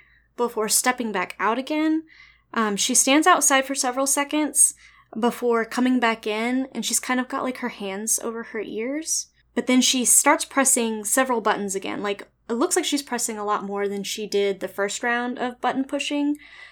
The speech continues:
And then after this, she steps outside the cab again, um, and the door still is never closing.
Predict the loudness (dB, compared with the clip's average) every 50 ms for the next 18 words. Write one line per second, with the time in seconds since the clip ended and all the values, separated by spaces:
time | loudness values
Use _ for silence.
0 | -20 -20 _ _ _ -4 -2 -2 0 2 2 0 0 -2 -2 0 0 0 0 0
1 | 0 2 2 4 2 2 2 2 0 2 2 2 2 2 2 2 2 0 -2 -2
2 | -6 -8 -2 0 0 0 0 0 -2 0 -2 -2 -4 -6 -8 -10 -12 _ -12 -8
3 | -4 -4 -4 -4 -4 -6 -6 -2 0 0 0 2 4 4 4 4 4 2 2 2
4 | 0 0 -2 -4 -10 _ _ _ _ -8 -6 -2 0 0 0 0 -2 -4 -6 -6
5 | 0 0 2 2 2 0 -2 -6 -8 -10 -12 -14 -16